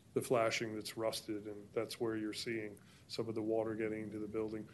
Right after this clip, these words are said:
But parks have, have done a good job in the sense of maintaining it. For instance, the, the, it's the full ceiling that you saw in the front door that was, you know, fallen through is, has been, uh, rectified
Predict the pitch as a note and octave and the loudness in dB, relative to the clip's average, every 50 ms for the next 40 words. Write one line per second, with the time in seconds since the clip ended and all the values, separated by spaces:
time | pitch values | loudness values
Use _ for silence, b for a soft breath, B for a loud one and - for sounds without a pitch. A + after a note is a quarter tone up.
0 | B B B B B - C3+ C#3 - D#3 E3+ E3 - - D3 D3 - B2+ C3+ C3 | B B B B B 0 2 6 8 8 8 8 8 2 0 0 4 4 4 4
1 | B2+ A#2+ A#2 A2+ - - C3+ B2 A#2+ A#2 A2+ A#2+ A#2+ A2+ - A#2 A#2 A2+ A2 G#2+ | 4 2 0 -2 6 6 8 8 8 4 4 4 4 4 4 4 4 6 4 4
2 | A2 G#2+ A2 G#2 - - A#2 G#2+ F#2+ A2 G2 A2+ A2+ A2 G#2+ G#2+ A#2+ A#2 A2 G#2+ | 2 -2 -2 -2 -2 -2 -2 -4 -4 -6 -6 -4 -4 -4 -2 -2 -2 0 0 -2
3 | G#2 G#2 G2+ G2 - - - - B2 A#2+ A2+ A2+ A2+ - - A2 G#2 - - - | -4 -8 -10 -14 -16 -18 -8 -2 0 2 2 2 -2 -6 -8 -8 -6 -6 -4 -2
4 | A2+ G#2+ - b b b b b b b - - B2 B2 B2 C#3 - C#3+ - - | -2 -2 -4 b b b b b b b 4 4 4 4 4 -2 0 2 2 4
5 | - - - - C#3+ B2+ B2+ A#2 A2+ A2 - - - - - - - D3 C#3 B2+ | 4 2 2 -2 -4 -2 -2 -2 -2 -6 -10 -16 -20 -12 -8 2 8 10 10 10
6 | A#2+ A2 - - - - E3+ D#3 C3 B2+ A#2 A#2 A2+ A2 A#2 A#2+ A2+ - - - | 10 6 2 2 2 6 6 6 6 6 4 2 -2 -2 -4 -4 -2 -2 2 4
7 | B2+ A2+ A2+ A#2 A2+ - C#3+ A#2+ A#2+ A2 - B2+ B2 A#2 G#2+ A2 - B2 A#2+ A2+ | 6 6 6 4 2 0 0 -2 -2 0 2 2 2 2 2 0 2 4 4 4
8 | A2 G#2+ - b b b b b - C3 A#2+ A2+ A2+ G2+ - - - - - - | 4 2 -2 b b b b b 2 2 4 4 2 2 0 -2 -4 -6 -12 -6
9 | - B2 A#2 A2+ A2+ - - B2 A2+ A2 A2 A2 G#2+ G#2 G#2 - - B2+ B2 A#2 | -2 -2 -2 -2 0 2 4 6 6 6 4 0 -2 -6 -10 -4 0 0 2 4
10 | A2+ G#2+ G#2 G#2+ G#2+ G#2 - - b b b b b b b b - B2 A2 G2 | 2 2 2 0 0 -2 -4 -8 b b b b b b b b 0 0 0 0
11 | - - A#2 A2 G#2+ G#2+ G#2 G#2 G#2 G#2 G#2 G#2 G2+ G#2 A2+ A#2 A2+ A#2 A#2 A2+ | 0 0 0 2 0 0 -2 -2 -2 0 0 -2 -2 -4 -6 -10 -12 -12 -12 -14
12 | A#2 A#2 - - A#2+ A#2+ A#2 B2 A#2+ A#2 B2 - A#2 - - A#2+ A2 G#2 G#2 G#2+ | -14 -16 -16 -8 -4 4 6 6 6 6 4 0 -2 0 2 2 2 4 2 0
13 | G#2 G#2 | 0 -2